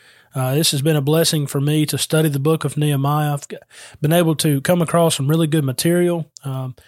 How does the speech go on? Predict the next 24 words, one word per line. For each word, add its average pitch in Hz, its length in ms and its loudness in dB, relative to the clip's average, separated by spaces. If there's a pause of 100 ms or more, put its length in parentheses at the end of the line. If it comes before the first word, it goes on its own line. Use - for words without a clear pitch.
(320)
for - 120 -4
example, 156 400 2
the 135 60 0
Brown 156 360 2
Trail 165 260 2
School 160 240 0
of 135 80 -6
Preaching 170 420 -2
did 139 160 -2
a 127 40 0
lectureship 170 640 0
on 170 140 0
this, 185 340 0
and 123 120 -2
that's 151 200 2
been 147 140 0
a 123 40 -4
great 143 320 0
study. 156 380 0
I 123 80 -2
recommend 151 540 0
that 143 340 -4 (420)
for - 160 -4
you. 160 380 2